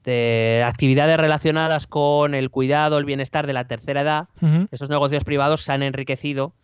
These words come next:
Speaker 2: Sí.
Speaker 1: eh, pues a costa de, digamos, de esa fase de la vida en la que, pues eso, eh, estamos bastante desprotegidos.
Speaker 2: Sí.
Speaker 1: Básicamente lo que viene a decir es que hay, nuestros mayores se me-, o sus mayores se merecen más respeto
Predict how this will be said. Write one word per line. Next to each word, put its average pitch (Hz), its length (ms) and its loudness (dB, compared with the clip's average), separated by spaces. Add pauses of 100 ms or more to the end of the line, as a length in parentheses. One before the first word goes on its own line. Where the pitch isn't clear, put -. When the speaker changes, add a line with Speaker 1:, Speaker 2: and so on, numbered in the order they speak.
(200)
Speaker 2:
Sí. 143 260 -2
Speaker 1:
eh, 117 460 -6
pues 117 180 -4
a 117 80 -2
costa 120 300 0
de, 117 340 2
digamos, 117 380 0
de 120 140 2
esa 120 180 0
fase 127 300 0
de 120 80 2
la 117 120 2
vida 123 300 0 (460)
en 120 180 -8
la 120 180 -4
que, 110 600 -4
pues - 220 -8
eso, - 160 -18 (280)
eh, 92 320 -8
estamos 113 420 0
bastante 113 640 0
desprotegidos. 110 760 -2
Speaker 2:
Sí. 139 280 -4
Speaker 1:
Básicamente 139 560 0
lo 139 100 2
que 135 100 0
viene 127 140 2
a 127 40 2
decir 139 300 0
es 127 160 -2
que 123 260 2
hay, 117 320 0
nuestros 123 360 0
mayores 127 420 2
se 131 80 -2
me-, 127 220 -4
o 120 120 -4
sus 123 220 -2
mayores 127 320 2
se 127 80 0
merecen 127 300 0
más 131 140 2
respeto 139 520 -2